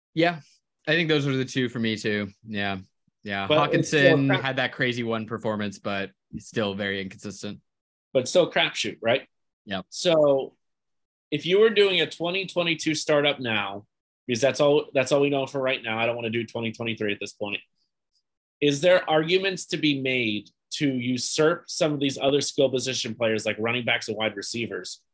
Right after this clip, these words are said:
Speaker 2: to take a Mark Andrews or a Travis Kelce in the first round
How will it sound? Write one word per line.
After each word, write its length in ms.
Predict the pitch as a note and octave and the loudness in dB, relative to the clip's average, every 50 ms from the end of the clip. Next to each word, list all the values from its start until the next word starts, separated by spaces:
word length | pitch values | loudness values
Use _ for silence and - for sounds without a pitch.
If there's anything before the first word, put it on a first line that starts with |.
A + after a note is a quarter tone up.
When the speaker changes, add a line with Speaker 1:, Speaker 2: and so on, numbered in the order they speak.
| _ _ _ _ _ _ _ _ - | _ _ _ _ _ _ _ _ -8
Speaker 2:
to 160 | - D3+ C#3+ | -2 -2 0
take 320 | C3 - - D#3 D3+ D3+ E3 | 0 0 0 -2 0 0 0
a 80 | D#3 C#3 | 0 0
Mark 360 | C#3 C#3 C#3 C#3 C3+ - - | 2 2 0 0 -2 -6 -8
Andrews 400 | C3+ C3 C3 A#2+ B2 B2+ B2 A#2+ | -6 -6 -6 -4 -2 -2 -2 0
or 60 | A#2+ | -2
a 80 | A2+ G#2 | -2 -2
Travis 400 | - - B2+ A#2+ A#2+ A2+ - - | -4 -2 -2 -2 -2 -2 -4 -8
Kelce 400 | - - C3 B2 A#2 - A#2+ G#2+ | -4 -2 -2 -2 -2 -2 -4 -4
in 80 | G2+ | -6
the 80 | G2 F#2+ - | -6 -8 -6
first 280 | B2 B2 A#2+ - - | -4 -4 -4 -6 -6
round 400 | - A#2+ A#2+ A#2 A2 G2 F#2 F#2 | -6 -4 -2 -2 -2 -4 -6 -12